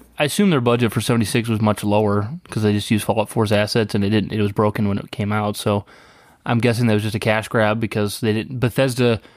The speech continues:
as in the games development studio, they don't have anything coming out forever 'cause their games take a decade to make. <laughs>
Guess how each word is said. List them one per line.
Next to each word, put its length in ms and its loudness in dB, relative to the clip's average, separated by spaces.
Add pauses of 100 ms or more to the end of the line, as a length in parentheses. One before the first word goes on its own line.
(300)
as 180 0
in 140 2
the 80 0
games 340 0 (100)
development 440 0
studio, 460 0
they 180 0
don't 140 -2
have 140 2
anything 220 0
coming 240 -2
out 320 -4
forever 500 -2
'cause 120 -2
their 100 2
games 320 0
take 400 -4 (100)
a 60 -2
decade 400 0
to 60 0
make. 420 -2 (180)
<laughs> 120 -4